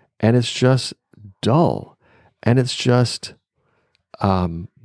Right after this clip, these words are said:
boring. And they make the comment, and I'd never considered this before, that it is, there's nothing wrong. There's nothing, there's, there's nothing even mentally stimulating that happens.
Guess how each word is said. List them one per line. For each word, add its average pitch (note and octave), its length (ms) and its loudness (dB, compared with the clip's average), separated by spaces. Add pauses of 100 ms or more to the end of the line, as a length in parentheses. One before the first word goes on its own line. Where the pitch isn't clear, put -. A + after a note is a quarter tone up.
boring. D3 540 -2 (720)
And G#2+ 220 0
they A#2 120 4
make B2 280 0
the C#3 80 0
comment, G#2+ 340 -2
and F#2 100 -2
I'd F2+ 140 0
never A2 180 2
considered A2 360 -2
this F#2+ 100 -4
before, E2+ 360 -8 (340)
that G#2 280 0 (160)
it A#2+ 300 0
is, B2+ 340 -2 (600)
there's C3 300 0
nothing C#3 460 0
wrong. A#2+ 360 0
There's F#2+ 220 -2
nothing, C3+ 460 0 (520)
there's, A#2+ 280 0 (140)
there's A#2 380 -2
nothing C3 500 2 (340)
even B2 320 0
mentally B2 320 0
stimulating G#2+ 640 -2 (580)
that G2 120 -4
happens. F#2 480 -8